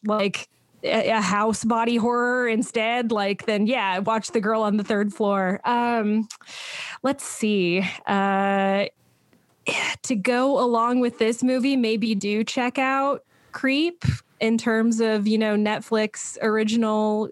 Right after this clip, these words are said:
horror movies that are better than you would expect. Um, yeah, you know what?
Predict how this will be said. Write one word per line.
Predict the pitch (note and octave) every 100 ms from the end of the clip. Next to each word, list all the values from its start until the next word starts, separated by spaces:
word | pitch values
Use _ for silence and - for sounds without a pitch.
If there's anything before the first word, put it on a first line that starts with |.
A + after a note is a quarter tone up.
| -
horror | - A3 A3
movies | A3+ A#3 A#3 A#3+ A3+
that | A3 G#3+
are | G#3 G#3+ G#3+ -
better | G3 G#3 G#3+ A3+
than | A3 G#3+ G#3+ G#3+
you | G#3
would | G#3+
expect. | G#3+ - G#3+ G3+ D#4 - - - - - - - - -
Um, | G3+ G3+ G3+ G3 F#3 F3+ F#3 A3 - _ _ _ _ _ _ - - - _ _ _ _ _ _ _ _ _ _ _
yeah, | - F4
you | F4
know | F#4 F#4
what? | F4 F4 -